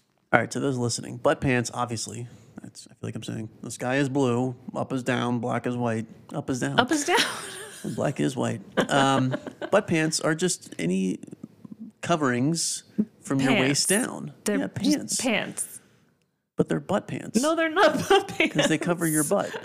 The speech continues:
Speaker 2: But
Speaker 1: Now, if you have,
Speaker 2: if
Speaker 1: if you
Speaker 2: there's
Speaker 1: have
Speaker 2: butt
Speaker 1: chaps
Speaker 2: pants, there would
Speaker 1: that are
Speaker 2: have to be
Speaker 1: buttless chaps, that's not butt pants.
Speaker 2: Those aren't pants at all. They're chaps.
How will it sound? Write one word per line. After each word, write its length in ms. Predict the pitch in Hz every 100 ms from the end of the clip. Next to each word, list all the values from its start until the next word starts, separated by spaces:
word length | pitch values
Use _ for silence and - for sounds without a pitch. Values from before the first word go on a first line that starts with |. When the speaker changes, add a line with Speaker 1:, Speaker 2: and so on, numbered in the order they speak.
| -
Speaker 2:
But 260 | 359 359 -
Speaker 1:
Now, 120 | 143
if 100 | 131
you 80 | 160
have, 120 | 135 117 - - _ -
Speaker 2:
if 100 | 294
Speaker 1:
if 80 | -
you 60 |
Speaker 2:
there's 120 | 277
Speaker 1:
have 100 | 247
Speaker 2:
butt 180 | 262 302
Speaker 1:
chaps 220 | 165 139
Speaker 2:
pants, 400 | 185 190 226 - -
there 180 | 240
would 80 | 240
Speaker 1:
that 40 | 247
are 60 | 240
Speaker 2:
have 140 | 233
to 80 | 214
be 360 | 226 214 208 165
Speaker 1:
buttless 360 | 135 139 123
chaps, 420 | - 139 180 -
that's 260 | - 131 -
not 260 | 135 160 180
butt 180 | -
pants. 420 | - - - - - - - - - _ -
Speaker 2:
Those 160 | 233 240
aren't 160 | 233
pants 340 | - 254 220 214
at 100 | 190
all. 260 | 269 151
They're 140 | 147 180
chaps. 640 | - 247 - - -